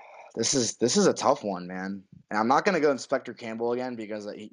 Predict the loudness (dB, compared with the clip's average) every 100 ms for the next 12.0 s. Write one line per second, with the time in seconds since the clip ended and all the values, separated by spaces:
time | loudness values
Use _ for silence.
0 | -16 -8 -8 -6 -6 -4 -4 0 2 2
1 | 2 4 4 4 2 0 -2 -2 -4 -4
2 | -8 -6 0 2 2 0 0 -2 2 2
3 | 2 0 -6 -18 -20 _ _ _ _ _
4 | _ _ 0 2 2 2 -2 -8 _ _
5 | -6 -4 -4 0 2 4 2 -2 -6 -10
6 | _ _ _ _ -10 -2 -2 2 2 2
7 | -4 -4 -2 -2 -4 -10 -14 -10 -10 -8
8 | -8 -8 -8 -8 -8 -8 -8 -8 -10 -10
9 | -10 -10 -10 -6 -2 0 -2 -8 -10 2
10 | 4 4 0 -2 -2 0 2 2 2 -2
11 | -4 -8 -6 0 0 0 -4 -14 -16